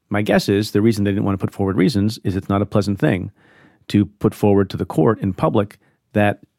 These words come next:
a number of attorneys, because of a crisis of integrity and conscience, don't feel they can make arguments that they just as recently as last week disavowed.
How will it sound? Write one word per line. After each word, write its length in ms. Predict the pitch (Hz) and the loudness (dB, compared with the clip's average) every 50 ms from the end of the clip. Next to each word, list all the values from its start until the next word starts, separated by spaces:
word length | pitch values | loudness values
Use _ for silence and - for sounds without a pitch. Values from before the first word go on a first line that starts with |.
| _ - | _ 0
a 40 | 104 | 2
number 240 | 107 110 107 101 | 2 4 4 2
of 80 | 107 92 | 2 0
attorneys, 500 | 101 - - 160 151 135 113 117 - - | -2 -2 -2 -2 0 0 0 -2 -4 -8
because 420 | - 233 139 110 - - 123 104 | -12 -12 -10 -8 -4 -2 -2 0
of 80 | 101 95 | 0 -2
a 40 | 92 | -4
crisis 520 | - - 113 117 107 101 104 101 98 - - | -2 0 0 0 2 0 -2 -2 -4 -4 -4
of 340 | - 110 101 98 92 92 | -2 0 0 0 0 -2
integrity 500 | 202 185 98 - - 110 101 107 101 101 | -4 -6 -4 -2 -2 0 0 0 0 0
and 120 | 98 90 90 | -2 -4 -4
conscience, 520 | - - 139 143 - - 101 98 - - - _ _ - _ _ _ | -4 -4 -4 -2 -2 -4 -6 -6 -8 -14 -18 _ _ -20 _ _ _
don't 240 | - 127 123 135 127 | 0 2 2 2 2
feel 240 | - - 156 170 160 | 2 4 4 6 6
they 100 | 135 120 | 4 4
can 160 | - - 104 | 2 2 2
make 180 | 104 104 101 - | 2 2 2 2
arguments 560 | 98 101 98 98 101 104 123 127 - - - _ _ _ _ _ _ | 2 2 2 0 -2 -2 -4 -4 -6 -10 -12 _ _ _ _ _ _
that 120 | - 90 | -6 0
they 240 | - 107 101 104 - | 2 2 2 2 0
just 360 | - 110 120 117 104 - _ - | 0 -2 -2 -2 -2 -4 _ -4
as 160 | - 107 90 | -2 0 2
recently 420 | 117 117 - 113 110 107 107 104 | 0 0 0 0 0 2 2 2
as 160 | 104 98 85 90 | 2 0 0 0
last 220 | 107 110 104 - | -2 -2 0 0
week 280 | 143 170 170 - - _ _ _ _ _ _ _ _ _ _ _ | 0 0 0 -2 -6 _ _ _ _ _ _ _ _ _ _ _
disavowed. 680 | - 117 110 - 120 110 156 165 - - - - - | 0 0 2 2 2 2 2 0 0 -2 -4 -8 -12